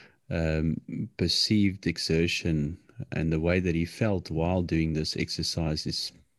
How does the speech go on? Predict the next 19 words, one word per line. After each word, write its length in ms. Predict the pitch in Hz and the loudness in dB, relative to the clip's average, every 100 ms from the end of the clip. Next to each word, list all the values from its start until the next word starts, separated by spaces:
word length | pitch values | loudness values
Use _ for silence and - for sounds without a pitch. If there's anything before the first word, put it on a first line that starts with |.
| - | -20
crucial 500 | - - 98 - 85 | -4 2 2 2 -2
for 200 | 82 - | -2 -2
you 220 | 80 82 82 | 0 2 0
to, 380 | - 82 80 | 0 0 2
to 180 | 78 76 | 0 -2
accurately 600 | 85 85 - 85 82 80 | -2 -2 -2 -2 -2 -2
interpret 500 | 80 - 82 - 82 | -2 0 -2 -2 -4
what 180 | 85 80 | -2 -4
the, 260 | - 80 78 | 0 0 0
what 160 | - 82 | -2 -4
the 80 | 80 | -4
biometric 560 | 82 80 80 87 90 | -2 0 0 0 -4
says. 300 | - 80 78 | -4 -4 -4
That's 220 | - 80 - | -4 -4 -2
what 100 | 82 | -2
I 100 | 82 | -2
take 300 | - 82 - | -2 -4 -2
from 220 | 85 80 | -2 2
that. 300 | 87 82 | 2 0